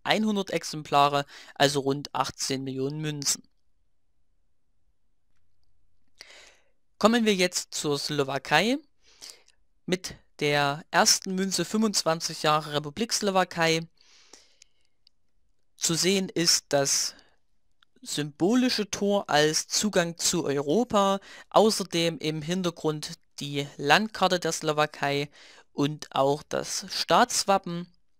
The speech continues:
Gegründet wurde sie am ersten ersten neunzehnhundertdreiundneunzig und derzeit mit rund fünf Komma vier drei Millionen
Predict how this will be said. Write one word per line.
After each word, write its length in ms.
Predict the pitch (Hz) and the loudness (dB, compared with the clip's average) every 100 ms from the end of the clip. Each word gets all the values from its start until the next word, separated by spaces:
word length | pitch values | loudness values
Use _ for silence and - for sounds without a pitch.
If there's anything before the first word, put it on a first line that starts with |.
| _ _ _ _ _ - - - - - _ _ | _ _ _ _ _ -10 -10 -20 -20 -20 _ _
Gegründet 520 | 165 151 196 240 240 214 | -6 -2 0 0 0 -4
wurde 180 | 196 | -4
sie 300 | 190 190 185 | -2 -2 -2
am 160 | - 156 | -2 -2
ersten 440 | - 180 - - | 0 0 0 -4
ersten 420 | 127 156 - 156 151 | -2 -2 -2 -4 -4
neunzehnhundertdreiundneunzig 1800 | 165 175 165 160 151 139 - - 147 233 226 208 214 - 202 196 - - - - _ _ _ - - _ | -2 -2 -6 -6 -8 -10 -12 2 4 4 2 0 -2 -2 -2 -4 -8 -12 -20 -20 _ _ _ -20 -20 _
und 440 | 156 165 160 - - _ _ - | -2 -2 -2 -10 -14 _ _ 0
derzeit 500 | 156 165 - 156 147 | 2 2 2 0 0
mit 260 | 151 143 151 | -4 -6 -8
rund 500 | 147 - 170 196 - | -12 -2 0 0 -4
fünf 420 | - 196 196 - | -2 -2 -4 -6
Komma 260 | 165 151 | -4 -2
vier 240 | 151 175 170 | -2 0 -2
drei 320 | - 139 143 | 2 2 2
Millionen 560 | 147 143 135 139 143 | -2 -6 -6 -6 -8